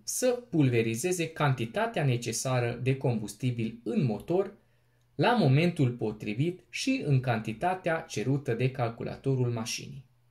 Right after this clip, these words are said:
În cazul în care un injector nu mai funcționează în parametri,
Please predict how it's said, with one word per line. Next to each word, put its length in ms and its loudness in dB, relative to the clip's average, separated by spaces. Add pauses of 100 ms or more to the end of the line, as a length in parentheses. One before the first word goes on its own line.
(1200)
În 120 2
cazul 380 2
în 100 4
care 240 2
un 120 6
injector 520 4
nu 140 4
mai 160 2
funcționează 640 0
în 80 -2
parametri, 840 -6